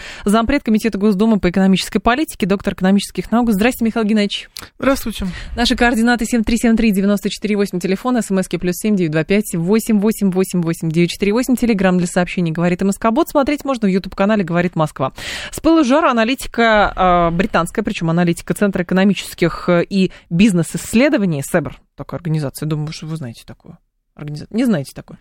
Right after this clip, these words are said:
Speaker 2: Нет.
Speaker 1: Но мало ли каких организаций есть.
Speaker 2: Ну, британские учёные, они знамениты, а британские экономисты особенно.
Speaker 1: То есть вы уже заранее предполагаете, что это так, потому что, как оказалось, что российская экономика по итогам года снизит показатели, хотя укрепление рубля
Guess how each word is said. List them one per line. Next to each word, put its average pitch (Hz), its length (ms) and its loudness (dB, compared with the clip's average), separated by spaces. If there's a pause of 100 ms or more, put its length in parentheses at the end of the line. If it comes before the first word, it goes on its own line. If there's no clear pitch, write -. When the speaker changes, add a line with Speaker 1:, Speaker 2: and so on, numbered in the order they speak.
Speaker 2:
Нет. 143 140 -2
Speaker 1:
Но 294 80 2
мало 302 160 4
ли 269 80 -2
каких 220 220 -4
организаций 196 500 2
есть. - 80 -2
Speaker 2:
Ну, 233 80 4
британские 214 540 0
учёные, 185 400 0
они 170 280 0
знамениты, 160 640 2
а 98 60 0
британские 123 500 -2
экономисты 123 460 -2
особенно. 82 560 -8 (240)
Speaker 1:
То 233 80 4
есть 226 200 0
вы 220 140 0
уже 226 240 2
заранее 196 540 2
предполагаете, 180 640 0
что - 160 -2
это 196 120 0
так, 294 200 0
потому 226 220 0
что, 214 420 0
как 226 180 -2
оказалось, 226 440 0
что - 140 -4
российская 196 400 0
экономика 202 460 0
по 190 140 0
итогам 180 320 0
года 254 240 0
снизит 202 480 2
показатели, 196 580 0
хотя 185 260 -2
укрепление 185 460 0
рубля 180 320 2